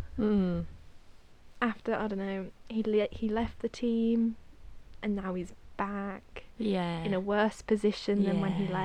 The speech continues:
Speaker 2: left, and it's just a bit, whoa.
Speaker 1: Yeah.
Speaker 2: It's
Speaker 1: I
Speaker 2: just one
Speaker 1: also,
Speaker 2: of them.
Speaker 1: I do think as well, though, it's, they've taken him back as a motivator to Sergio Perez, like,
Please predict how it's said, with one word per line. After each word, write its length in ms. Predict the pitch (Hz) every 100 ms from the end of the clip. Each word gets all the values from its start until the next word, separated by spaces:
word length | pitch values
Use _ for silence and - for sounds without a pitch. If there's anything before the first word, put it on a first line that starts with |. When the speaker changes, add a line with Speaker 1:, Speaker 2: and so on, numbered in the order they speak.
| 185 190
Speaker 2:
left, 400 | 185 - - -
and 100 | 202
it's 140 | 185
just 220 | - - -
a 40 |
bit, 240 | - 180 - - - - - -
whoa. 480 | 196 294 233 247 - -
Speaker 1:
Yeah. 520 | 180 165 156 156 156 - - - - - -
Speaker 2:
It's 100 | 208
Speaker 1:
I 20 |
Speaker 2:
just 140 | 240 -
one 100 | 190
Speaker 1:
also, 40 |
Speaker 2:
of 40 | 180
them. 280 | 175 185 190 -
Speaker 1:
I 60 |
do 200 | 214 269
think 240 | 269 240 220
as 120 | 196
well, 200 | 196 196
though, 180 | 180 185
it's, 400 | - - - - -
they've 360 | 202 190 180 180 - -
taken 280 | - 196 190
him 80 | 185
back 260 | 185 180 -
as 100 | 180
a 60 |
motivator 680 | 180 180 170 165 175 175 175
to 80 | -
Sergio 440 | - 175 165 170
Perez, 500 | - 175 165 175 175
like, 520 | 180 - 180 - -